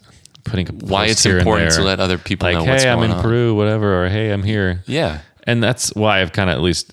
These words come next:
Speaker 1: I do a few things. But yeah, that's, that's interesting point, that, like, it keeps you fresh in people's mind, and the fact that you did something so legit, which I think is awesome in every step of the way. What you doing that, I was cheering and loving it, and I think it's so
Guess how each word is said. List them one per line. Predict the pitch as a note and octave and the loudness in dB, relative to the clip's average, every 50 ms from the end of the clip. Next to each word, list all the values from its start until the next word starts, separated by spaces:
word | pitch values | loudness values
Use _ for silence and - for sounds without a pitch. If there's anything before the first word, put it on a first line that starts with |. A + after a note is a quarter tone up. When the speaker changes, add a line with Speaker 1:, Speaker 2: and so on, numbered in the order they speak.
| - | -10
Speaker 1:
I | - D2 F2 | -6 -6 -2
do | E2 F2+ E2 | 0 0 -2
a | D#2+ | -2
few | - - F#2 E2+ | -2 -2 -4 -2
things. | - D#2+ D#2 D#2 - | -2 -4 -4 -4 -4
But | - D#2 D2 | -4 -4 -2
yeah, | F2+ F#2+ E2 | 0 -2 0
that's, | F2 G2 F2+ - - - - - | 0 -2 -4 -2 -8 -12 -8 -4
that's | - G#2+ G2+ - | -4 -4 -4 -2
interesting | E2 G#2 G#2+ - A2 F#2 - - F2 E2 | -4 -4 -2 -2 -2 -2 -2 -2 -4 -4
point, | D#2 - - G2+ F#2+ F2 E2+ D#2 - _ _ _ _ _ | -6 -4 -4 -2 -2 -2 -2 -4 -8 _ _ _ _ _
that, | - - C2+ B1+ | -6 -4 -4 -2
like, | E2 D#2+ - - | -4 -4 -4 -6
it | F2 - _ | -10 -8 _
keeps | - - A#2 G#2+ - - - | -6 -6 -4 -4 -4 -4 -4
you | F#2+ | -4
fresh | - - - - G2+ D#2+ - - - | -6 -6 -4 -4 -4 -2 -2 -6 -6
in | E2+ E2 | -6 -6
people's | D#2 - F#2 E2 - E2+ D#2+ D2+ C#2+ - - - _ | -6 -6 -8 -4 -2 -2 -2 -2 -4 -8 -12 -12 _
mind, | F2+ F2+ F2 E2+ D#2+ D#2 D2+ D2 C#2+ - - | -4 -2 -2 0 -2 -2 -4 -6 -8 -10 -8
and | F2+ E2+ D#2+ D#2 | -6 -6 -6 -6
the | |
fact | - - F2+ E2 E2 - - | -6 -4 -4 -4 -4 -6 -8
that | D2 | -10
you | C#2+ D#2 | -8 -6
did | D2+ D2+ - | -6 -6 -8
something | - - D#2 C#2+ D2+ D2 | -8 -10 -8 -8 -8 -8
so | - - C#2+ C#2+ | -6 -6 -6 -6
legit, | C2+ C#2+ - - - - - | -8 -10 -10 -10 -10 -8 -8
which | F2 E2 - | -8 -6 -4
I | E2+ D#2 | -6 -4
think | - E2+ D#2 - | -4 -8 -8 -8
is | D#2 C2+ - - - - _ - - _ _ _ _ _ | -8 -8 -8 -10 -12 -14 _ -20 -20 _ _ _ _ _
awesome | D#2+ D#2+ D2+ - - D#2 C#2 | -4 -4 -4 -4 -6 -6 -6
in | D#2 D2 | -6 -8
every | C#2 C#2 D2 C#2+ | -8 -8 -8 -8
step | - - D2+ C2+ | -8 -8 -8 -10
of | - | -8
the | - C#2+ | -8 -8
way. | C#2+ D2 D2 | -6 -6 -6
What | C#2 C#2+ C#2+ | -8 -8 -8
you | D#2+ D#2 | -10 -8
doing | C#2+ D2+ D2+ D2+ D2 | -6 -6 -6 -6 -6
that, | C#2+ C#2+ - - | -6 -8 -8 -8
I | - C#2 | -8 -8
was | C2+ C#2 C#2+ C#2 - - - - - _ _ - - _ _ _ _ _ _ _ _ _ _ _ - - - | -6 -6 -8 -8 -8 -10 -12 -12 -16 _ _ -20 -20 _ _ _ _ _ _ _ _ _ _ _ -20 -20 -10
cheering | - - - F2+ D#2+ D#2 D2+ D2+ D2+ | -8 -4 -2 0 0 0 -2 -2 -4
and | D2 D2 C#2+ | -6 -6 -6
loving | C#2+ D2 C#2 D2 D2 | -6 -6 -6 -6 -6
it, | D2 D2+ C#2+ - | -6 -6 -8 -8
and | C#2 C#2 C#2 C#2 C2+ D2 D2 - _ - - _ _ _ _ _ | -12 -12 -12 -12 -12 -14 -16 -20 _ -20 -20 _ _ _ _ _
I | C#2 C#2 | -14 -10
think | C#2+ C#2+ | -6 -4
it's | - - A2+ - - | -2 -2 -2 -2 -2
so | - C#2+ | -4 -4